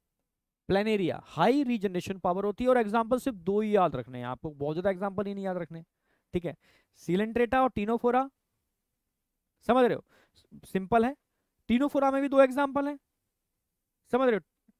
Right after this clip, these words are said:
Ctenoplana और Pleurobrachia, आप समझ रहे हो। और यहां पर सिर्फ दो एग्जांपल हैं, टीनिया जो मैंने पढ़ा, पढ़ाई दी आपको, और fasciola,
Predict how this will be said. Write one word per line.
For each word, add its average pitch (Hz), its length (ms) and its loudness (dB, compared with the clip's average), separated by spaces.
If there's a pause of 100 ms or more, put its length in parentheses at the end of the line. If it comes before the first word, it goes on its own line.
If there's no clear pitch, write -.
(320)
Ctenoplana 233 600 -2
और 339 180 -8
Pleurobrachia, 247 680 -2 (1080)
आप 170 100 0
समझ 254 220 -2
रहे 214 80 -2
हो। - 160 -4
और 196 100 2
यहां 190 440 0
पर 302 200 4
सिर्फ 285 300 -4
दो 269 140 4
एग्जांपल 208 500 2
हैं, 135 160 -14 (1200)
टीनिया 254 440 0 (420)
जो 165 140 -4
मैंने 202 120 0
पढ़ा, 190 240 0
पढ़ाई 190 300 0
दी 247 120 0
आपको, 262 380 2
और 240 120 0
fasciola, 185 600 0